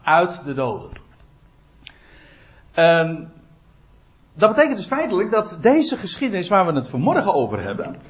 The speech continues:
parallel loopt, chronologisch parallel loopt met dat wat we de vorige keer hebben gezien. Want dat was namelijk ook na Jefta's overwinning.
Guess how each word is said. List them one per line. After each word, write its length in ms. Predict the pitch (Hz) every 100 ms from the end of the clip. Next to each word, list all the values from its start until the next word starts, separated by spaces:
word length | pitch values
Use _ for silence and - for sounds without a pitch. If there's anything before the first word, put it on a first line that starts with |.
| - -
parallel 640 | 214 185 160 269 339 349
loopt, 440 | 131 151 - - -
chronologisch 840 | - 214 196 160 233 349 294 -
parallel 640 | - 220 190 160 180 220 165
loopt 400 | 120 147 - 165
met 300 | 165 151 -
dat 220 | 110 -
wat 200 | 135 143
we 280 | 160 170 165 -
de 80 | -
vorige 300 | 254 247 -
keer 200 | 294 262
hebben 200 | 151 110
gezien. 320 | 107 95 87 - _ _
Want 180 | 202 170
dat 120 | 170
was 120 | 170
namelijk 340 | 165 131 156 277
ook 160 | 285
na 260 | 220 180 131
Jefta's 420 | 139 117 131 113
overwinning. 540 | 123 104 107 107 80